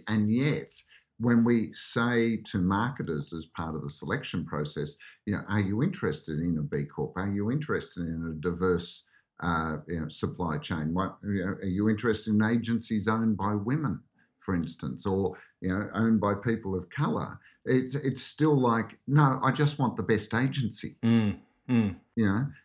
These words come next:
Speaker 1: that, that it is peripheral to the thinking of the, the day-to-day requirement compared to the bigger picture. I think the bigger picture often gets lost because, you know, the day-to-day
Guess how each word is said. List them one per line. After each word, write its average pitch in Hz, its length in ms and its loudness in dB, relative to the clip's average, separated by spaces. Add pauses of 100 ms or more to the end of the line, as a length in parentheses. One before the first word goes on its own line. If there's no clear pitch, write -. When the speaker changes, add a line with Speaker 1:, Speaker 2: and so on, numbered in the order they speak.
(140)
Speaker 1:
that, 123 380 0
that 131 160 4
it 135 120 6
is 147 240 6
peripheral 139 720 4
to - 160 -2
the 104 140 2
thinking 110 540 2
of 101 300 0 (380)
the, - 260 2
the 110 120 2
day-to-day 110 880 4
requirement 101 880 0
compared 98 580 -2
to 92 200 -2
the 90 80 -2
bigger 87 300 -2
picture. 85 440 -4
I 87 60 -4
think 104 220 -2
the 98 80 -2
bigger 101 260 -2
picture 104 420 -6 (440)
often 117 300 4
gets 101 340 0
lost 110 480 0
because, 101 580 0 (220)
you 107 80 0
know, 104 240 0 (580)
the 107 220 0
day-to-day 107 1040 2